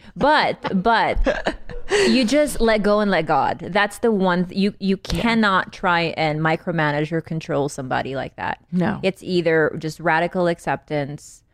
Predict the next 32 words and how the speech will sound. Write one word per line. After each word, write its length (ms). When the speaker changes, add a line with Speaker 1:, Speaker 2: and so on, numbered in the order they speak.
Speaker 2:
Yeah. 120
Speaker 1:
or 560
get 180
the 80
fuck 200
out. 260
Speaker 2:
Wow. 460
Yeah, 320
I 100
think, 560
I 80
think 240
you 40
have 100
a, 160
I 60
think 220
in 80
any 260
relationship 840
there 140
has 260
to 100
be 260
acceptance. 720
You 80
can't, 380
you 100
can't 300
control. 540
Speaker 1:
You 160
can't. 420